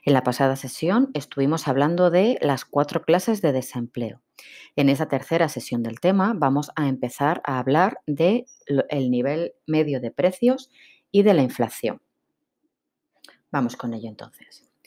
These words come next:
Bueno, consideramos inflación al crecimiento generalizado y continuo de los precios de una economía.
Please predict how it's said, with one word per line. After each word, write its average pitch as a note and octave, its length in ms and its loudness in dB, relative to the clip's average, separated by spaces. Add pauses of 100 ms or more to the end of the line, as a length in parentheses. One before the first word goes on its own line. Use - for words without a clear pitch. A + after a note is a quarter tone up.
(560)
Bueno, B2+ 300 4
consideramos B2+ 720 2
inflación F#3+ 800 0
al F3 260 0
crecimiento E3+ 880 0
generalizado C3+ 1000 0
y D3+ 120 -4
continuo G3 720 0
de E3 160 2
los B2 160 -6
precios F3 440 -2
de C#3 120 2
una F3 280 2
economía. A#2+ 640 -2